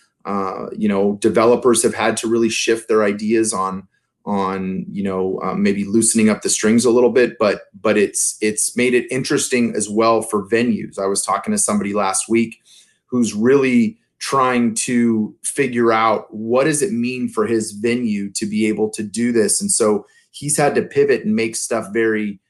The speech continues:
you know, again, online and virtual and run events and run tournaments and do some of those things, uh, virtually, bringing in people from all over, um, you know, in some cases the world and a couple of his events, but, but even just locally all over the city or all over the state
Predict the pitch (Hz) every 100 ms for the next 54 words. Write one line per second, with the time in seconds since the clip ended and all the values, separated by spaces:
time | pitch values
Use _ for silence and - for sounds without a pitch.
0 | _ 117 107 117 101 - 110 117 113 104
1 | 104 98 98 117 113 - 110 107 107 98
2 | 113 117 101 107 104 101 101 104 113 110
3 | 131 123 110 101 98 101 120 - 107 107
4 | 104 - 104 101 98 - - _ _ -
5 | 101 101 101 113 147 147 110 104 104 117
6 | 113 110 107 107 120 113 110 - 104 101
7 | 110 113 113 107 107 101 95 _ _ _
8 | - 101 98 101 101 95 90 117 107 101
9 | 147 139 113 101 92 98 107 117 90 -
10 | - 95 98 107 98 90 90 90 95 95
11 | - - 104 - - 120 120 113 - 110
12 | 135 170 107 98 85 _ - 120 120 107
13 | 110 107 98 - 196 113 82 82 107 113
14 | 117 110 113 104 107 104 - 135 104 -